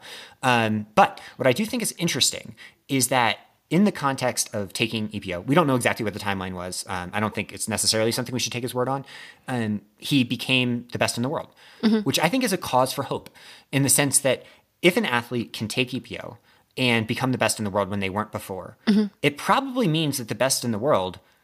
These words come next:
Speaker 1: are like, or, like, it's not a huge pool of people that are doping,
Speaker 2: Yeah.
Speaker 1: right?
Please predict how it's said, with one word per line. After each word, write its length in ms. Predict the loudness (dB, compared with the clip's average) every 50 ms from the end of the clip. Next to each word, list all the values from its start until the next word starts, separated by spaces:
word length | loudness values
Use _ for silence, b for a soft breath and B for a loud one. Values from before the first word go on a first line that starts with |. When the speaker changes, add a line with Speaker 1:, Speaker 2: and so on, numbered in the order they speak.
| _ _ _ _ _
Speaker 1:
are 140 | 2 4 4
like, 280 | 6 6 4 4 4 6 6
or, 100 | 8 8
like, 200 | 8 6 4 -2 -10 _ _ 2
it's 160 | 4 4 6
not 200 | 6 6 6 4
a 60 | 2
huge 440 | 0 0 2 4 4 4 4 2 0
pool 200 | 2 2 4 4
of 100 | 2 2
people 240 | -2 -4 -4 -4 -2
that 160 | -2 -2 -4
are 60 | -2
doping, 300 | -2 -2 -4 -4 -6 -14 -20 b b b
Speaker 2:
Yeah. 140 | b 2 4
Speaker 1:
right? 220 | 4 4 2 0